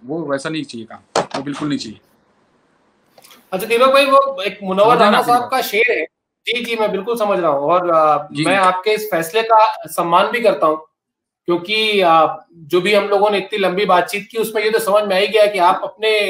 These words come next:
Speaker 2: अ, अपने उसूलों पर आप बिल्कुल खरे रहने वाली बात है। तो एक, एक,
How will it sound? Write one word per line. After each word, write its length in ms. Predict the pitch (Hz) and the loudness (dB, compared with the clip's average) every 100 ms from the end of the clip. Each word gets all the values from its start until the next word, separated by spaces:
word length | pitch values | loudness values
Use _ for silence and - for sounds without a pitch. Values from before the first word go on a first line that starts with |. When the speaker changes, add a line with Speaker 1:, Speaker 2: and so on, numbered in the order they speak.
| 170 147 123 _ _ _ | -2 -4 -6 _ _ _
Speaker 2:
अ, 60 | 143 135 135 | -6 -6 -4
अपने 240 | 139 220 | -6 -2
उसूलों 480 | 208 190 - 247 277 | 0 0 0 4 6
पर 140 | 262 | 8
आप 140 | 226 220 | 6 6
बिल्कुल 400 | 214 220 226 226 | 2 0 -2 0
खरे 480 | 202 214 160 - _ - 170 | 2 2 0 -6 _ -18 -6
रहने 260 | 165 185 | -4 0
वाली 240 | 190 175 180 | 2 2 4
बात 260 | 156 156 | 2 2
है। 80 | 156 | 0
तो 140 | 156 196 | 0 -2
एक, 140 | 214 | -2
एक, 500 | - 226 214 185 - | -6 -8 -8 -10 -10